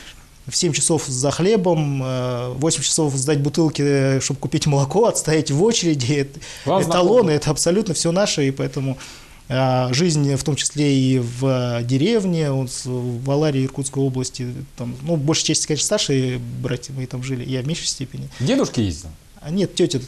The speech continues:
Speaker 1: тетя там жила,
Speaker 2: Ага.
Speaker 1: да, э, папина сестра
Speaker 2: Ну, ну, ну.
Speaker 1: в Аларии. Поэтому все вот эти моменты, э, с простой жизни, даже, можно сказать, хуже, даже с тяжелой жизнью,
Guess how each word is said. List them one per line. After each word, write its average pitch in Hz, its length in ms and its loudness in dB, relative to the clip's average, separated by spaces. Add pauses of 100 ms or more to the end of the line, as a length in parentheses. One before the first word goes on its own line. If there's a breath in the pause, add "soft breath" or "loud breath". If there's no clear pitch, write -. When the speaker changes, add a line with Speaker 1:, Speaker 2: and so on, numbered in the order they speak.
(220)
Speaker 1:
тетя 131 200 -6
там 117 180 -8
жила, 117 180 0
Speaker 2:
Ага. 78 260 -4
Speaker 1:
да, 120 380 -10
э, - 720 -14
папина - 300 -12
сестра 127 420 -12
Speaker 2:
Ну, 107 220 -6
ну, 98 120 -8
ну. 123 220 -8
Speaker 1:
в 120 40 -10
Аларии. 123 240 -10
Поэтому 262 520 0 (240 loud breath)
все 262 320 2
вот 262 100 2
эти 202 400 4
моменты, 190 560 2
э, 151 460 2
с - 60 -8
простой 165 640 2
жизни, 185 400 2
даже, 160 240 2
можно 156 280 2
сказать, 135 160 -2 (120)
хуже, 226 280 4
даже 127 460 0
с - 80 -6
тяжелой 196 480 4
жизнью, 131 340 2